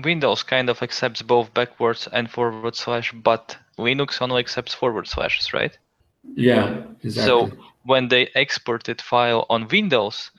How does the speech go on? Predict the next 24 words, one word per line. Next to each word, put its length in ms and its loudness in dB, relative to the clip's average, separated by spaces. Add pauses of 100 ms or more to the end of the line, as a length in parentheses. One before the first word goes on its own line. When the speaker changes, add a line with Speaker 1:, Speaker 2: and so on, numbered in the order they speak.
(180)
Speaker 1:
for 180 0
some 360 0
reason, 500 -2 (280)
it, 320 -4
uh, 580 4 (100)
used 380 -4
backslashes 720 -2
for 160 -6
paths, 420 -4
and 160 -4
then 120 2
you 100 -2
can't 320 0
import 360 -4
it 120 -8
on 60 -4
Linux 420 -4
anymore 460 -6
because 440 -12 (680)
it 120 -8
has 180 -4
backward, 500 -6
back, 140 0 (500)
backslashes. 640 -4